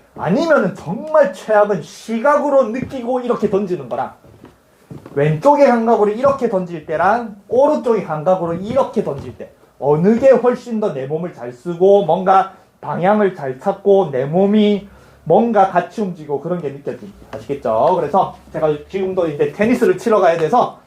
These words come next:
빨리 끝낼게요. 백스윙을 해서 테이크백을 하면 중간을 기준으로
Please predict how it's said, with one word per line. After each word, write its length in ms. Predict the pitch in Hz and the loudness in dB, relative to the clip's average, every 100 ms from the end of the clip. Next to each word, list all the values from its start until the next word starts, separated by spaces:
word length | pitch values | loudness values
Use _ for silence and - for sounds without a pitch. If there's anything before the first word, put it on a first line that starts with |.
| - | -4
빨리 220 | 196 196 | -4 -2
끝낼게요. 920 | 208 214 190 135 110 113 160 226 - _ _ _ _ _ _ _ _ _ - _ _ | -2 -2 -2 -2 0 2 2 2 -2 _ _ _ _ _ _ _ _ _ -20 _ _
백스윙을 540 | 175 170 - 226 214 202 | 2 2 0 2 2 2
해서 260 | 202 202 | 2 2
테이크백을 580 | 208 214 233 214 208 208 | 2 2 4 4 4 4
하면 460 | 208 214 240 233 - _ | 4 6 4 2 -8 _
중간을 560 | _ 151 156 214 247 220 | _ -10 0 2 4 0
기준으로 840 | 156 135 151 143 151 220 226 - | -4 -14 -12 -6 2 4 4 0